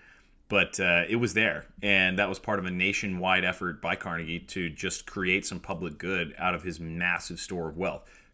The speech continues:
Could he have given more? Absolutely. But yeah, I, I think it's, it's hard for me to imagine that somebody with that much wealth and power and who succeeded so mightily at the American capitalism game would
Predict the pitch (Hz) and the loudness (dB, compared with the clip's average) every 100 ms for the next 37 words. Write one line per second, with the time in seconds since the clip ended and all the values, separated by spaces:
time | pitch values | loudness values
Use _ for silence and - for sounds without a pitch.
0 | - 120 117 98 104 98 95 101 104 123 | -2 2 2 2 2 0 -2 0 2 0
1 | - 82 - - - - - _ _ 107 | -2 -4 -4 -4 -14 -18 -18 _ _ 0
2 | 92 - _ _ _ _ _ - 95 98 | 0 -2 _ _ _ _ _ -2 2 4
3 | 95 92 - 92 90 - 107 98 - - | 4 2 -2 2 2 2 -2 -2 -6 -10
4 | - _ _ 117 117 127 131 - 127 120 | -14 _ _ -10 -4 0 0 -2 -6 -6
5 | 95 101 98 95 90 78 76 - _ _ | -6 0 2 2 -2 -10 -12 -18 _ _
6 | 95 - 104 95 85 80 101 101 104 87 | -8 -6 -4 -4 -4 2 2 2 -4 -4
7 | 95 90 90 82 - 82 78 73 - 90 | -2 -2 -2 -10 -8 -8 -8 -12 -12 -10
8 | 90 90 92 - 101 98 90 82 - - | -10 -8 -8 -8 -4 -2 0 -2 -6 -6
9 | 110 107 98 95 95 90 82 82 85 90 | -4 -2 0 0 -2 -2 -4 -4 -6 -6
10 | 82 80 - 90 87 87 87 - 85 - | -6 -6 -8 -6 -4 -2 -4 -4 -8 -8
11 | - 87 92 85 87 80 76 82 73 76 | -4 -4 -4 -6 -6 -8 -6 -6 -6 -12
12 | - - _ _ _ _ _ _ _ 95 | -20 -20 _ _ _ _ _ _ _ -4
13 | 98 95 85 | 0 0 0